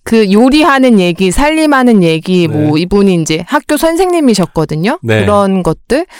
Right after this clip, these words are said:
Speaker 1: 약간 이슈에 대한, 뭐 정치에
Speaker 2: 음.
Speaker 1: 대한 얘기 다 정말 약간 화끈하시고 글이 재밌어요. 그래서 이분도 제가 오프라인으로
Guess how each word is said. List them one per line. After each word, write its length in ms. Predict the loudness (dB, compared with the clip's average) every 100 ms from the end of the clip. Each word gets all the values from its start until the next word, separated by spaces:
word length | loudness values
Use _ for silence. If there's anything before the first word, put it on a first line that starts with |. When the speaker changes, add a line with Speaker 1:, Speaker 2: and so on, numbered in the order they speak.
| -16 -10
Speaker 1:
약간 200 | -6 0
이슈에 500 | 0 0 0 0 0
대한, 460 | 0 0 -2 -6 -6
뭐 100 | -6
정치에 500 | -2 0 0 0 0
Speaker 2:
음. 40 | 0
Speaker 1:
대한 240 | -2 -2
얘기 220 | -2 -4 -4
다 540 | -2 0 2 2 0
정말 520 | -2 -2 0 0 -2 -6 -18 -12 -8
약간 80 | -4
화끈하시고 1120 | -4 -2 -2 0 -2 -2 -2 0 2 0 -2 -12 -16 -4
글이 260 | -2 0
재밌어요. 920 | 0 0 0 -2 -2 -2 0 2 2 0
그래서 180 | -2 -2
이분도 800 | -2 0 2 4 4 4 2
제가 260 | 2 0 0
오프라인으로 920 | 0 0 0 2 2 2 2 0 -2